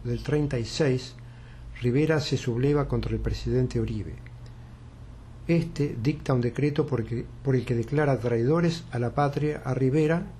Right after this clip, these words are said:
y al general Lavalle, argentino, que había pasado a las fuerzas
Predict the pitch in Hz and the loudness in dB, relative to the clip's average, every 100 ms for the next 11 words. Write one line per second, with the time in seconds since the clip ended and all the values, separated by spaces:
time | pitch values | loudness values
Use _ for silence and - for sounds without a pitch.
0 | - 120 - 120 120 135 135 139 165 139 | -4 -2 -2 -2 0 2 2 4 4 2
1 | 98 87 - - - 104 - 113 - 135 | -2 -8 -12 -16 -10 -8 -6 -6 -2 -2
2 | 117 143 - - - - - - 123 120 | -2 -6 -8 -14 -14 -16 -16 -6 0 4
3 | 151 156 139 - 151 151 139 123 - 143 | 4 4 2 2 2 4 4 2 2 2
4 | 135 - 135 | 2 0 -4